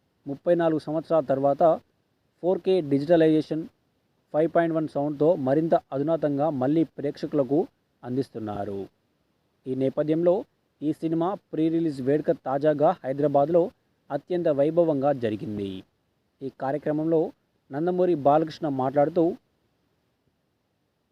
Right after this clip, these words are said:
"సినిమా సినిమాకి వేరియేషన్స్ కోసం ప్రయత్నిస్తున్న సమయం అది. చలనచిత్ర పరిశ్రమలో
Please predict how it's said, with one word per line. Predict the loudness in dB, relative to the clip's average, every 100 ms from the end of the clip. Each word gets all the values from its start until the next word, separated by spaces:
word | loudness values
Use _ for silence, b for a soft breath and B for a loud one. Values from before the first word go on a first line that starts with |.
| _ _ _ _ _ _ _ _
"సినిమా | -8 -6 -6
సినిమాకి | -4 -2 2 2 0 -4
వేరియేషన్స్ | 2 4 4 2 -4 -8
కోసం | -12 -4 -4 -6 -4
ప్రయత్నిస్తున్న | -4 -2 -8 -10 -10
సమయం | -8 -2 -2 -4 _
అది. | -10 -8 -8 -12 _ _ _ _ _ _ _ _ _ _ -6
చలనచిత్ర | -4 -6 -6 -6
పరిశ్రమలో | -4 -6 -4 -2 2 2